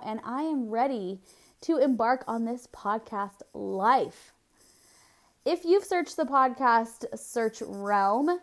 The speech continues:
it's hard to find a network marketing or direct sales marketing podcast to help you grow your business.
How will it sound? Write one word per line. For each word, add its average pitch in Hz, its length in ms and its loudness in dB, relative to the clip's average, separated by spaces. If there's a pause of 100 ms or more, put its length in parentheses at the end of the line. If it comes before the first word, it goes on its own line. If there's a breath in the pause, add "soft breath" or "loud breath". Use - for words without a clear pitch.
(220)
it's 480 200 2
hard 294 300 6
to 330 120 -4
find 359 500 0
a 220 100 -2
network 214 420 -4
marketing 202 600 -4
or 220 180 0
direct 226 460 -2
sales 202 500 0
marketing 202 800 -6 (460 soft breath)
podcast 302 580 4
to 254 80 -4
help 277 220 -2
you 320 80 0
grow 269 140 2
your 262 140 0
business. 208 460 -8